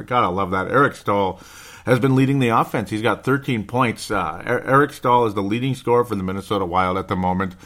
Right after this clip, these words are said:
Um, you really haven't seen any scoring from the Tyler Graovacs of the world, and that's unfortunate. Uh, Yul, Yul Eriksson Ek, unfortunately, is, well, he's kind of been, he was kind of in the process of disappearing at this stage,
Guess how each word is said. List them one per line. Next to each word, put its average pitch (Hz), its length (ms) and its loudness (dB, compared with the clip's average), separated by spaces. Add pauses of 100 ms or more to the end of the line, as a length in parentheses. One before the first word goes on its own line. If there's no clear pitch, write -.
(360)
Um, 107 520 -2
you 131 120 2
really 160 220 6
haven't 151 240 2
seen 147 540 -2
any 127 160 0
scoring 127 320 2
from 123 180 -4
the 104 100 -6
Tyler 117 320 2
Graovacs 113 600 2
of 117 80 0
the 113 80 2
world, 113 340 0
and 127 180 -6
that's 117 220 -2
unfortunate. 113 640 0
Uh, 98 200 -2
Yul, 123 600 2
Yul 127 600 8
Eriksson 107 400 0
Ek, 95 240 -4 (960)
unfortunately, 107 920 2 (460)
is, 104 600 0
well, 107 380 -2 (920)
he's 135 280 -2
kind 143 180 0
of 131 80 2
been, 123 220 2
he 127 200 2
was 117 220 -2
kind 147 180 2
of 139 60 2
in 135 80 2
the 127 60 4
process 120 460 4
of 92 120 -4
disappearing 107 640 0
at 90 140 -4
this 104 160 -4
stage, 143 520 -2